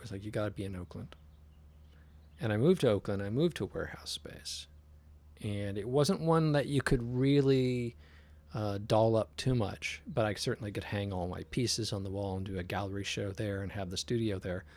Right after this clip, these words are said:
But all of the other ones over by High Street, you could go over there and you could glue plastic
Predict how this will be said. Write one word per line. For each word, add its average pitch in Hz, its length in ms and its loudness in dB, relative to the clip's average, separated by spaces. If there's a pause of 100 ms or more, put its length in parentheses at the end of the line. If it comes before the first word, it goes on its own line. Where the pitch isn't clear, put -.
(600)
But 139 100 4
all 139 300 8
of 120 60 0
the 110 140 6
other 202 140 8
ones 104 300 -2
over 110 200 -2
by 98 160 -4
High 190 260 -2
Street, 104 420 -4 (360)
you 190 180 0
could 165 160 -4
go 113 220 6
over 117 160 4
there 123 180 6
and 127 160 4
you 113 60 -2
could 107 200 -6
glue 117 520 2 (380)
plastic 110 440 2